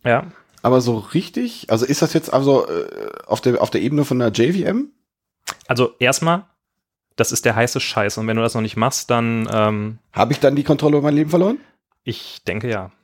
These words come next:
Speaker 2: Ach so. Und wenn ich noch J V M mache, dann mache ich dann Do-, äh, Doing Life Wrong?
Speaker 1: Also J V M ist total zweitausendsiebzehn.
Speaker 2: Ich glaub sogar zweitausendachtenzehn.
Speaker 1: Mhm.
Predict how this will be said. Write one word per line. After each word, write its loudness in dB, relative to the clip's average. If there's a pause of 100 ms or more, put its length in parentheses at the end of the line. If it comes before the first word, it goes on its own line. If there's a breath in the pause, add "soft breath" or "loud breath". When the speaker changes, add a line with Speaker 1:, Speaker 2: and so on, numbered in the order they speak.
Speaker 2:
Ach -12
so. -16
Und -10
wenn 6
ich 4
noch 0
J 2
V 4
M 2
mache, 2
dann 2
mache -2
ich -10
dann -4
Do-, 0
äh, 2
Doing 2
Life 2
Wrong? 0
Speaker 1:
Also 0
J 0
V 4
M 2
ist -2
total 0
zweitausendsiebzehn. -4 (840)
Speaker 2:
Ich -4
glaub 0
sogar 4
zweitausendachtenzehn. -2
Speaker 1:
Mhm. 2